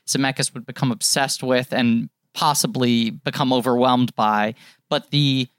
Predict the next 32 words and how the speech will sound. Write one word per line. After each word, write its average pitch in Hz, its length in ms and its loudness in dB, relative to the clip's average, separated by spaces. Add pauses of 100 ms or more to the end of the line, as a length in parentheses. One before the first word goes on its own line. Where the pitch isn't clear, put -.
(320)
we're 147 220 0
gonna 160 280 2
deal 147 400 -2
with 139 180 -4
the 160 80 -6
concert 143 800 -2
by 117 520 0 (140)
shooting 160 600 2
around 120 800 0
the 131 120 -2
actual 117 460 -2
concert 110 480 -4
as 104 160 -2
much 120 220 0
as 110 80 -4
possible. 107 640 -2 (320)
This 156 160 0
fucking 220 640 2 (120)
gambit 156 400 2
he 135 120 -6
comes 120 280 -2
up 113 180 -2
with 110 280 -2 (100)
of 117 360 0 (260)
having 165 560 0 (100)
body 156 440 2
doubles 110 480 0
perfectly 185 680 0
mimicking 127 720 2 (120)
out 151 200 2
of 156 100 2
focus 131 460 -2